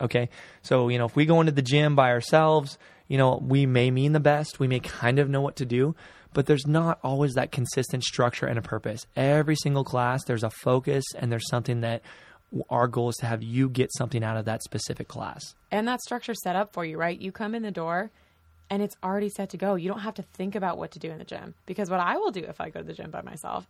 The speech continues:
Speaker 2: is get on the elliptical or the bike or whatever it is, and I'll say, "Okay, I'm gonna go for ten minutes, and I'm gonna go two minutes warm up, and then two minutes moderate, and then I'm gonna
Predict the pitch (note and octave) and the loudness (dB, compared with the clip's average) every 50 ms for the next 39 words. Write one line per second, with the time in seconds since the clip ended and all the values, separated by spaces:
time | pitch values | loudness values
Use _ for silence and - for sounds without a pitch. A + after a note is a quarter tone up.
0 | _ _ _ _ - A3 A3 E3+ G3+ G3 G3+ A3 A#3+ C4 C#4+ D4+ D4+ C#4 C4 - | _ _ _ _ -4 -4 -2 2 2 2 2 2 0 -2 -2 -2 -2 -4 -4 -6
1 | - _ B3+ B3+ B3+ A#3+ - - G#3 G3+ G#3 G#3 G#3 G#3 G#3 G3+ F#3 E3+ E3 E3 | -8 _ -6 -4 -4 -4 -4 -6 -6 -4 -4 -2 -2 -4 -4 -6 -6 -6 -6 -6
2 | E3 F3 G3+ A#3+ A#3 G#3+ F#3 F3 F3+ F#3 - _ _ _ _ _ _ _ _ _ | -6 -6 -6 -6 -4 -4 -4 -4 -6 -10 -14 _ _ _ _ _ _ _ _ _
3 | _ - G3 F#3+ F3 E3+ E3+ E3+ E3+ - G#3 F#3+ - B3 A#3 - G#3 F3+ F3 F#3+ | _ -4 -2 0 0 0 0 -2 -2 -4 -6 -4 -4 -4 -4 -2 -4 -2 -2 -2
4 | G3+ G3+ G3 - F3 - - G#3 G#3 A3 G3 E3+ - - - F3 F3 E3+ E3 D#3+ | -2 -2 -2 -4 -6 -6 -4 -2 -2 -2 -2 -4 -6 -8 -10 -8 -8 -8 -8 -10
5 | D#3 E3 D#3+ D#3+ D#3+ D#3+ - _ _ _ _ - - A#3+ A#3+ A#3+ B3 B3 - G3 | -8 -6 -4 -4 -4 -6 -8 _ _ _ _ -6 -4 -4 -2 -2 -4 -4 -6 -4
6 | G3 G#3 G#3 G3+ G3+ G3+ G3 G3 G3 G3 - E3 D#3+ D#3 D#3 - - G3 G3+ G3+ | -2 -2 0 0 0 0 0 0 0 -2 -6 -10 -10 -12 -12 -10 -6 -6 -6 -6
7 | G3 - _ F#3+ F#3+ F#3 F3+ F#3 F#3+ F#3 F#3 F#3 - E3+ E3+ E3 E3 D#3+ D#3+ E3 | -6 -8 _ -2 0 0 2 2 0 0 0 0 -2 -6 -10 -10 -10 -10 -12 -12